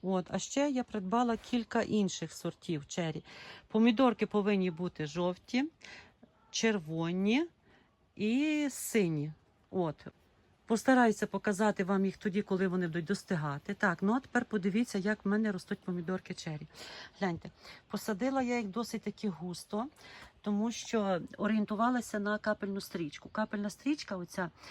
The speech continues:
має відстань між отворами тридцять сантиметрів. Оці помідорки в мене так і ростуть на відстані тридцять сантиметрів, на відміну від всіх інших помідорів, тому що всі великоплідні помідори посаджені набагато рідше.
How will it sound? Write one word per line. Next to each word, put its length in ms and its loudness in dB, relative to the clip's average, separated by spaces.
має 540 0
відстань 800 0
між 380 -2
отворами 720 -2
тридцять 380 0
сантиметрів. 800 -2
Оці 220 -8
помідорки 520 -2
в 40 -4
мене 200 -4
так 240 -2
і 60 -4
ростуть 380 -10
на 100 -2
відстані 460 -2
тридцять 420 -8
сантиметрів, 680 -6
на 100 6
відміну 440 4
від 140 -4
всіх 320 -4
інших 260 -2
помідорів, 520 -4
тому 260 4
що 160 -2
всі 420 0
великоплідні 840 2
помідори 560 2
посаджені 600 0
набагато 540 -2
рідше. 360 -10